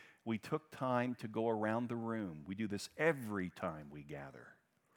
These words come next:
for any kind of a birthday or a special recognition day. And we spoke to each of the women. All of us spoke to each of the women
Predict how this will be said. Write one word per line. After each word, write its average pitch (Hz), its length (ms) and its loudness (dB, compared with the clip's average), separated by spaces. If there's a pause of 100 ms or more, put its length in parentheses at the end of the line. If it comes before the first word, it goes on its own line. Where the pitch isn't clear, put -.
(500)
for 104 180 4
any 113 200 4
kind 113 340 4
of 95 80 0
a 98 60 4
birthday 120 840 4 (1080)
or 95 240 2
a 90 80 0
special - 440 0
recognition 92 720 0
day. 67 320 -10 (960)
And 92 440 2 (260)
we 95 500 0
spoke - 440 0
to 143 120 -2 (100)
each 151 320 0
of 139 120 -4
the 135 80 0
women. 113 580 -2 (1300)
All 123 220 6
of 80 80 0
us - 300 -6 (420)
spoke - 360 0
to 117 80 -2
each 113 280 0
of 113 80 -2
the 104 120 0
women 90 440 -2